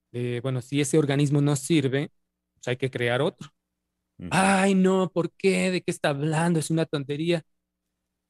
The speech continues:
Speaker 1: Es impresionante que en lugar de, de darle soporte a esa idea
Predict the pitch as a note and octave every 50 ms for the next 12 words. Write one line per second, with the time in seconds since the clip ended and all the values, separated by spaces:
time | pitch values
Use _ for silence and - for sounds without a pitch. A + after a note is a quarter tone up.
0 | _ _ _ _ _ _ _ _ _ _ _ F3 F3+ - - - - _ _ _
1 | _ _ _ _ _ - C4+ C4 B3 C4 D4+ - _ _ _ _ _ - E3+ E3
2 | D#3+ - - B2+ B2+ C#3 D3+ E3+ F#3 F3+ E3+ - - B3+ D4+ - _ _ _ _
3 | _ _ _ _ _ _ _ _ _ _ _ _ _ _ _ _ _ _ _ -
4 | C3+ D3 - _ - D3 C#3+ C#3 C#3 C3+ C3+ D3+ D3+ D3+ D3 D3+ D3+ E3 E3 D#3+
5 | - - - _ _ - C#3+ C3+ B2+ - - - _ _ - D3 D#3 D#3 E3+ D#3+
6 | - E3 D3 C3 - E3+ E3+ E3+ E3+ - D3 C3 A#2+ C3+ C3 - - D#3 C#3+ C3+
7 | C3 C3 C3 D3 E3+ E3 D3+ C#3 B2 A#2+